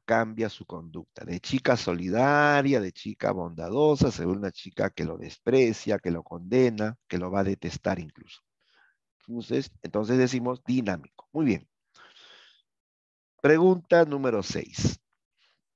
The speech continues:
En la novela El mundo es ancho y ajeno, el gamonal Álvaro Amenábar es un personaje relevante y antagónico,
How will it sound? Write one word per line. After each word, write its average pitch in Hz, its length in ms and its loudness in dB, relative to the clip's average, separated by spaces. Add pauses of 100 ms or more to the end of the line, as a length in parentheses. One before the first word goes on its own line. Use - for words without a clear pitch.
(1600)
En 131 220 4
la 127 100 6
novela 160 340 4
El 151 100 2
mundo 135 280 -4
es 104 120 -6
ancho 107 260 -4
y 80 80 -6
ajeno, 85 600 -4 (800)
el 80 160 -4
gamonal 123 680 2 (240)
Álvaro 92 400 -2
Amenábar 113 600 -2 (400)
es 139 200 -4
un 214 120 -6
personaje 170 760 2
relevante 104 760 -2
y 113 120 -2
antagónico, 101 920 -8